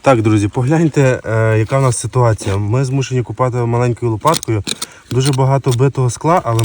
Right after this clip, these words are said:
ми намагаємось все купати доволі таки акуратно, тому що, ну, можливо, поміж побитого буде щось і ціленьке розписане. Тим не менш, ми ось тут розкопуємо і погляньте. Таке враження, що в нас ще один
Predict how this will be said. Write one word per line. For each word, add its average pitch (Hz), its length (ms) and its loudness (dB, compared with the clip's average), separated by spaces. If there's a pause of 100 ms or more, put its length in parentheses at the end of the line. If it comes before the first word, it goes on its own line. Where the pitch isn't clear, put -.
ми 160 80 4 (800)
намагаємось 135 680 2
все 147 340 0 (160)
купати 131 540 -2 (680)
доволі 131 300 0
таки - 260 -6
акуратно, 139 680 2 (140)
тому 135 220 0
що, 131 280 -2 (280)
ну, 143 160 0 (520)
можливо, 120 500 2
поміж 131 300 0
побитого 117 720 0 (520)
буде 117 240 0
щось 120 380 -2
і 110 340 -2 (100)
ціленьке 127 480 2
розписане. 113 600 -2 (600)
Тим 160 160 0
не 165 80 0
менш, 170 300 0
ми 147 120 2
ось 143 100 0
тут - 140 -12 (380)
розкопуємо 127 640 -2
і 120 60 -4
погляньте. 123 540 0 (720)
Таке - 200 -2
враження, 156 360 2
що - 140 -2
в 135 40 2
нас 147 280 0
ще - 300 -2
один 135 460 4